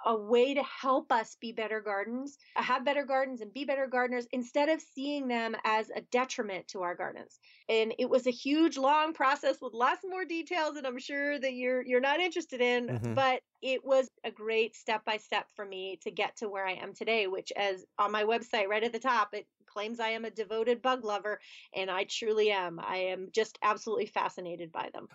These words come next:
Speaker 2: Wow, this kinda goes to our pre-conversation that we had about competition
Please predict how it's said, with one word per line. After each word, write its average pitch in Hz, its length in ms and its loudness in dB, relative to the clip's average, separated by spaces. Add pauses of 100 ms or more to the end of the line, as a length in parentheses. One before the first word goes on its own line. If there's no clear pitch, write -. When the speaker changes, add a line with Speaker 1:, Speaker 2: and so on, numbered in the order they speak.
(120)
Speaker 2:
Wow, 165 160 0
this 190 160 2
kinda 302 260 2
goes 156 340 4
to 143 180 -2
our 113 320 2
pre-conversation 113 1000 -2
that 107 80 -2
we 101 180 -4
had 113 340 2
about 104 560 0 (400)
competition 127 880 -2